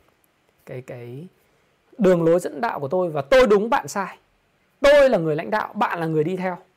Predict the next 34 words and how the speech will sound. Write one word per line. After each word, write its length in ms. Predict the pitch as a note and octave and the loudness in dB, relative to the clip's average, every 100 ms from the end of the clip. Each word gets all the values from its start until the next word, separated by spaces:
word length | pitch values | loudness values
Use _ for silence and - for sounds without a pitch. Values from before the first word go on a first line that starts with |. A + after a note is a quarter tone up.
| _ | _
Chuyên 240 | - B3 G#3 | -2 -2 0
quyền 300 | F#3 D3 B2 | -2 -2 -6
độc 180 | - | -10
đoán. 220 | D3 A#2+ A#2+ _ _ _ _ _ - | -8 -8 -10 _ _ _ _ _ -2
Và 160 | G3 | 0
bạn 140 | G#3+ G3 | 0 2
thấy 180 | F#3+ | 2
ở 240 | B3+ G#3+ B2 _ _ _ | 2 0 -4 _ _ _
các 100 | C#4+ | -4
cái 100 | D4+ | -2
tổ 200 | D4+ G3 | 0 0
chức 180 | F#3+ C4+ | -2 -6
khác, 260 | D4+ D#4+ E4+ _ _ | -4 -4 -4 _ _
những 140 | A#3 B3+ | -8 -6
cái 80 | D4+ | -2
tổ 140 | G3 | -2
chức 240 | A#3+ C#4 | -2 -6
mà 280 | G#3+ D#3 C3+ - _ _ _ _ _ _ _ _ _ _ _ | -8 -10 -10 -16 _ _ _ _ _ _ _ _ _ _ _
không 200 | - C#4+ | -4 0
có 80 | C#4+ | 2
hiệu 200 | C4+ D4+ | 2 0
năng 300 | G3 B3 B3 | 0 -2 -4
cũng 220 | A#3 F4+ | -6 -6
đi 140 | F4+ D#4+ | -4 -4
theo 240 | D4 C#4+ | -2 -2
cái 160 | C#4+ D4 | -4 -6
phương 300 | - D4+ C#4+ | -8 -8 -4
pháp 260 | D4+ E4 | -2 -2
là 60 | C4 | -2
"Tôi 280 | - D4 C#4 | 2 4 4
là 100 | B3+ | 2
người 300 | A#3 A3+ G#3 - _ - | 2 2 0 -8 _ -12
dẫn 180 | C4 | -8
dắt, 180 | C4+ E4+ | -6 -6